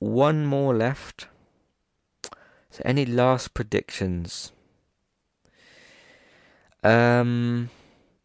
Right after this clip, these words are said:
okay, so I think Ted is gonna leave and have emotional goodbyes. I think most of the characters will stay where they are.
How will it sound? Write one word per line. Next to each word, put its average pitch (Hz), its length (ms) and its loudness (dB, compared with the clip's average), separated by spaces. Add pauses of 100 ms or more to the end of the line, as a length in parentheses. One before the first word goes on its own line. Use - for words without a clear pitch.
(280)
okay, 92 360 2
so 104 160 0
I - 20 2
think 117 240 0
Ted 156 240 2
is 156 140 0
gonna 143 180 2
leave 113 680 0 (840)
and 98 360 0
have 107 280 0
emotional 104 440 2
goodbyes. 98 720 -4 (1400)
I 104 120 4
think 110 240 0
most 131 540 2
of 143 100 -4
the 139 80 -4
characters 120 500 4
will 107 140 -6
stay 104 320 -2
where 101 180 2
they 92 160 0
are. 87 300 -2